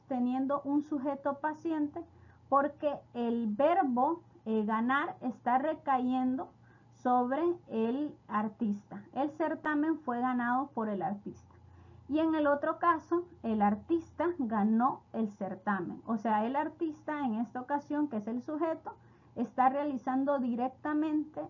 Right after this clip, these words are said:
la acción y no al revés. O sea, no la está recibiendo,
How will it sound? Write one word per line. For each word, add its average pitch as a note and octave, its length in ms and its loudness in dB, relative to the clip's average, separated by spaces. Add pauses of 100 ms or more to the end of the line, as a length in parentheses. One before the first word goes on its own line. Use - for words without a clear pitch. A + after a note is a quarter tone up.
la A3 260 0
acción D#4+ 420 0 (180)
y C4 100 2
no A#3+ 220 4
al B3 160 4
revés. G3 480 -2
O G#3+ 80 -8
sea, G#3+ 240 0
no A#3+ 180 2
la C#4+ 120 2
está C4 280 0
recibiendo, D#4 800 -2